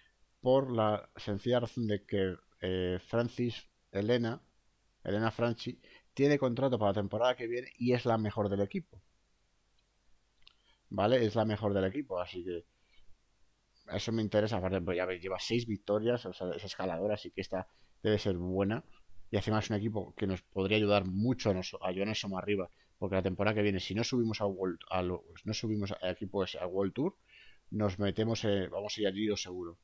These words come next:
Pero bueno, en el siguiente episodio correremos, eh, Burgos, Guecho, eh, y Ordizia. Esta, mm, no la voy a correr porque es completamente llana.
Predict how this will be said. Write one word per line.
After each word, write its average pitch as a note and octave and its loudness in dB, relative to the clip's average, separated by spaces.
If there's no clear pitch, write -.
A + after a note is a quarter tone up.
Pero F#2+ 0
bueno, F2+ 0
en - -4
el G#2 0
siguiente A2 0
episodio F#2 0
correremos, G2+ -4
eh, F#2+ 4
Burgos, G2 2
Guecho, G#2 0
eh, F#2 2
y B2+ 2
Ordizia. B2 2
Esta, F#2 -4
mm, F#2 -2
no G#2 0
la A2 2
voy G2 4
a - 2
correr G2+ 0
porque F2+ -8
es F#2+ -10
completamente F2+ -2
llana. A2 0